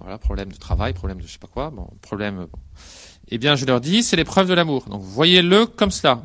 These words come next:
Et donc, vivez-le comme cela. Et, euh, de fait, si vous constatez dans cette épreuve, si vous arrivez ensemble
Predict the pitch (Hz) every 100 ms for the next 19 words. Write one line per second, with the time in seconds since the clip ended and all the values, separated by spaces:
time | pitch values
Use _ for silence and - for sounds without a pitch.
0 | 151 - 117 120 151 139 190 165 156 208
1 | 226 185 170 131 113 - _ _ - -
2 | - - _ - 120 139 135 127 123 117
3 | 113 117 135 151 196 196 - - 156 147
4 | 156 170 - 160 180 156 - 131 160 -
5 | 170 - - 147 190 190 180 - 220 247
6 | - 226 120 95